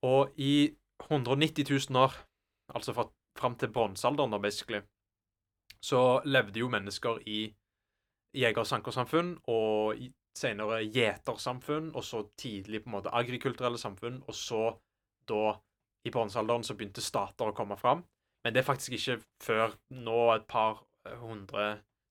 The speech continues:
to, tre hundre år siden at på en måte det vi kaller moderne sivilisasjon var, eh, eller sivilisasjon i det hele tatt, dominerte hele verden. Altså, hvis du går fem hundre tilba-, år tilbake i tid,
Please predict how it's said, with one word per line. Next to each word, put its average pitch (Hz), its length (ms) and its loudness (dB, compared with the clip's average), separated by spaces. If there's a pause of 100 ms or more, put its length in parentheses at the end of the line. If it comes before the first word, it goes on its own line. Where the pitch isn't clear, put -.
(120)
to, 120 240 -4
tre 123 200 -8
hundre 110 240 -4
år 113 80 -2
siden 113 240 -6
at 110 200 -6
på - 100 -14
en 117 60 -10
måte 104 320 0 (1120)
det 123 80 2
vi 123 80 -2
kaller 113 200 0
moderne 110 280 0
sivilisasjon 113 640 -8
var, 101 300 0 (340)
eh, 55 440 -14 (120)
eller 117 160 2
sivilisasjon 131 560 -4
i 135 60 0
det 107 80 2
hele 104 100 -2
tatt, - 280 0
dominerte 110 600 -2
hele 101 240 -2
verden. 131 240 4
Altså, 104 160 -6
hvis 104 160 -10
du - 80 -12
går 110 160 -6
fem 113 160 -6
hundre 110 220 -8
tilba-, - 240 -2 (100)
år 113 160 2
tilbake 104 300 -4
i - 20 -20
tid, 170 220 0